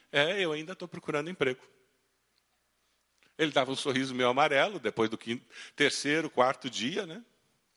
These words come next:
Aí no dia seguinte, ele chegava pra trabalhar, a primeira pessoa que ele encontrava era eu.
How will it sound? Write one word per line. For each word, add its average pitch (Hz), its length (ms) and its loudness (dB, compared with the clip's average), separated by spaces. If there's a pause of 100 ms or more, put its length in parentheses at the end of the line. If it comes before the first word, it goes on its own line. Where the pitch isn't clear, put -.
(1800)
Aí 123 120 -14
no 175 100 -6
dia 185 160 2
seguinte, 196 460 0
ele 226 120 -6
chegava 185 380 4
pra 175 140 2
trabalhar, 165 580 2
a - 800 -20
primeira 175 340 2
pessoa 196 260 0
que 185 60 -2
ele 185 120 2
encontrava 165 440 0
era 254 160 0
eu. 156 180 -2